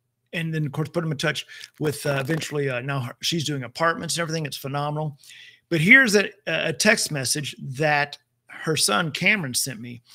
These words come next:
It says, uh, "Thank you for sending out that trifold campaign. It just turned into a big check." I helped him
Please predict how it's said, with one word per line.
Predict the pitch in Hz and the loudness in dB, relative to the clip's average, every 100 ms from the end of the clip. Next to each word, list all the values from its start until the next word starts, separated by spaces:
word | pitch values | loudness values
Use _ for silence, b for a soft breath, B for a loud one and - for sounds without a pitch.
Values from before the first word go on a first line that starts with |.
| B B B B | B B B B
It | 156 160 | -2 2
says, | - 165 160 127 | 4 6 4 2
uh, | 151 147 139 127 _ - | 2 2 2 -6 _ -2
"Thank | 196 196 | -2 0
you | |
for | 165 | -2
sending | 156 185 | -2 0
out | 170 | 0
that | 160 147 | -2 -2
trifold | - 170 160 156 | 0 0 0 -4
campaign. | 156 147 156 151 | -4 -2 -2 -2
It | 143 | -2
just | 151 151 | -2 -4
turned | 156 147 | -4 -2
into | 147 | -4
a | 135 | -4
big | 135 131 | -6 -6
check." | - 185 - | -2 0 2
I | 175 | 4
helped | 175 240 240 | 6 6 4
him | 151 185 | -2 -2